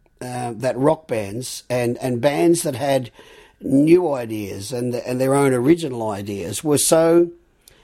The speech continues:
even back then, we have the same problems now. Forty years later, we still have problems. Record companies won't listen. Um, smart record companies or smart, um,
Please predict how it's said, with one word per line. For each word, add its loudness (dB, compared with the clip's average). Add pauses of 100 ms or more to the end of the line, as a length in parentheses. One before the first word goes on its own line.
even 2
back 4
then, -2
we -2
have 2
the -8
same -2
problems 0
now. -2 (580)
Forty 2
years 2
later, -2
we -4
still 0
have 0
problems. -6 (840)
Record 2
companies 0
won't -2
listen. -2 (1000)
Um, 0
smart 0
record -4
companies -12
or -2
smart, -2 (100)
um, -8